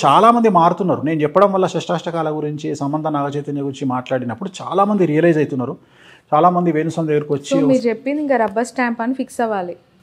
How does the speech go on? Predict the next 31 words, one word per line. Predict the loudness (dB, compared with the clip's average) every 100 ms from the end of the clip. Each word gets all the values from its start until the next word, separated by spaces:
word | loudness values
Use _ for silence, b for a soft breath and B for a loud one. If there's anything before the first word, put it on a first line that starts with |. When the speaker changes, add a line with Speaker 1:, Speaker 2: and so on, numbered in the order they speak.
| 2
Speaker 1:
కావాలి. | 6 6 4 -2 -18 _ _ _ _ 6
కాకపోతే | 8 8 6 4
నేనేం | 2 2 2
చేయలేను, | 2 0 -2 0
నన్ను | 4 4
తిట్టుకున్నా | 2 2 2
నేనేం | 2 2 0
చేయలేను. | 0 -2 -8 _ _ _ -20 _ _ -18 -8
ఇప్పుడు | -2 8 10
నేను | 10 8 2
నమ్మే | 4 6
వాళ్ళతో | 8 8 6
నాకు, | 0 0 -2 -6 -4
నాకు | -2 -2 -6 -8 -2
నా |
లింక్ | 2 2 4
అమ్మ, | 2 2 -10 -18 _ _ -2
నమ్మనంతో | 0 2 2 2 0
నాకేం | 0 -2 -4 -6
పని? | -8 -10 -14 _ _ b b b b
ఈ | 2
ప్రపంచంలో | 4 4 4 2 0 2 2 4 2 0
ఇట్లా | -2 2
రెండు | 4 4 4 4
చేతులు | 4 0
ఎత్తి | -2 -6 -6 -6 -8 _ _ _ -6
నన్ను | 0 2 4
నమ్మితే | 2 4 4
నమ్మండి, | 2 2 0 0 2
నమ్మకపోతే | 2 2 2 2 4 2
నమ్మకండి | 0 -2 -2 -4 -4 -4 -6